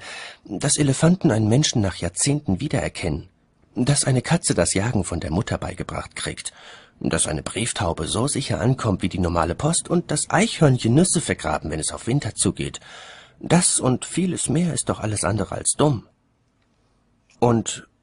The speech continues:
wenn es nicht dumm ist, dann sollten wir uns nicht länger scheuen, es schlau zu nennen. Stellen Sie sich vor,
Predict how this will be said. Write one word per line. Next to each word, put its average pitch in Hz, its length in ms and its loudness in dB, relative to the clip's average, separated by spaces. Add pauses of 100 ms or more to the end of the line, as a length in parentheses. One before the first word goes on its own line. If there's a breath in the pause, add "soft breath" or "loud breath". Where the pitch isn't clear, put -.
(100)
wenn - 280 0
es 127 180 0
nicht 117 240 -2
dumm 196 220 6
ist, - 460 -8 (320)
dann 82 320 0
sollten 82 340 -2
wir 78 140 0
uns 69 160 -4
nicht 80 200 -4
länger 76 240 -4
scheuen, 82 360 -4
es - 80 -8
schlau 107 300 -2
zu - 200 -4
nennen. - 280 -16 (920)
Stellen 160 320 4
Sie 135 140 0
sich 135 180 -2
vor, - 380 0